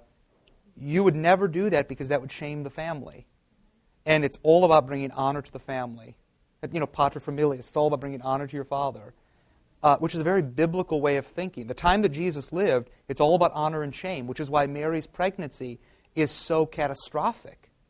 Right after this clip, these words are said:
That brings shame to her family. That's why Joseph sought to divorce her quietly. We have no sense of that.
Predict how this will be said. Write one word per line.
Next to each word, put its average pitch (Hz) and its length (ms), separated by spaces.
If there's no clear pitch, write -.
That 180 300
brings 185 520
shame 190 520
to 170 120
her 156 120
family. 147 640
That's - 80
why 190 120
Joseph 170 460
sought 165 300
to 151 80
divorce 147 320
her 156 80
quietly. 170 640
We 170 180
have 170 80
no 165 160
sense 151 280
of 120 100
that. - 200